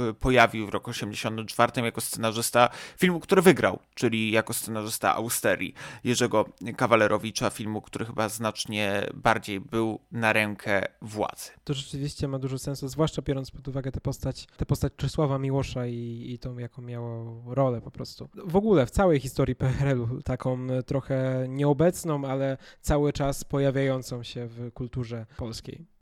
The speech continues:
Speaker 1: Warto jednak wspomnieć, że Dolina Issy nie musiała wcale aż tak długo na premierę czekać. W sensie to nie był film, który bardzo długo na półkach leżał. Film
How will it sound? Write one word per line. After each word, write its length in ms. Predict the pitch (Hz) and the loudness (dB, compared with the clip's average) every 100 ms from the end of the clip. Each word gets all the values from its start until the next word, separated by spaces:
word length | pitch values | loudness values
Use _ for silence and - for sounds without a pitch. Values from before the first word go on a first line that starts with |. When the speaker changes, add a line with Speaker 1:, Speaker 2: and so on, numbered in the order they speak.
| _ - - | _ -20 0
Speaker 1:
Warto 280 | 180 - | 0 4
jednak 240 | 202 180 160 | 4 4 0
wspomnieć, 540 | - 175 175 165 147 | 0 0 0 -2 0
że 140 | 156 156 | 4 6
Dolina 340 | 151 151 151 | 4 4 4
Issy 280 | 143 - 143 | 2 2 2
nie 80 | 135 | 4
musiała 280 | 135 135 | 4 6
wcale 340 | 117 - 107 104 | 4 4 4 4
aż 120 | 107 | 4
tak 140 | 110 | -2
długo 260 | 107 107 107 | -6 -4 -2
na 100 | 104 | -2
premierę 380 | - 107 107 104 | -4 -4 0 -2
czekać. 400 | - - - - | -2 -6 -8 -12
W 80 | - | -8
sensie 260 | 95 - | -6 -2
to 80 | 135 | 0
nie 100 | 135 | 2
był 120 | 123 | 2
film, 220 | 117 123 | 0 -6
który 220 | 107 - 110 | -8 -6 -2
bardzo 280 | 113 113 | -2 -2
długo 380 | 110 117 110 107 | -4 -2 0 2
na 220 | 104 95 | 2 -2
półkach 440 | 90 127 107 110 120 | -4 -6 -4 -4 4
leżał. 340 | 147 160 131 | 4 6 4
Film 300 | 127 131 120 | 2 -4 -4